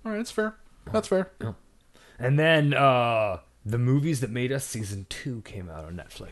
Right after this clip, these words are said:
Speaker 1: Oh, boy. So you watched any of those?
Speaker 2: I watched all of them.
Speaker 1: Oh, my God. Anything worth reporting on?
Speaker 2: I mean, yeah, they're all good. They, they do, uh, Back to the Future, Forrest Gump, Pretty Woman, and Jurassic Park.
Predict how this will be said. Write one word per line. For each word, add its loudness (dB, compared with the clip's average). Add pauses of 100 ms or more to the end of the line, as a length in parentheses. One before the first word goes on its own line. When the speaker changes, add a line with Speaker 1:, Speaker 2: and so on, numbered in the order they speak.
Speaker 1:
Oh, 6
boy. 0
So -4
you -2
watched 2
any 2
of 0
those? 0
Speaker 2:
I -4
watched -6
all -4
of -8
them. -6
Speaker 1:
Oh, 4
my 0
God. -2
Anything -4
worth 0
reporting 0
on? 2
Speaker 2:
I 4
mean, 6
yeah, 4
they're 2
all 2
good. 0
They, -6
they -2
do, 4
uh, 0
Back -4
to -4
the -2
Future, 0
Forrest -4
Gump, 0 (140)
Pretty -2
Woman, 0
and -2
Jurassic -6
Park. -8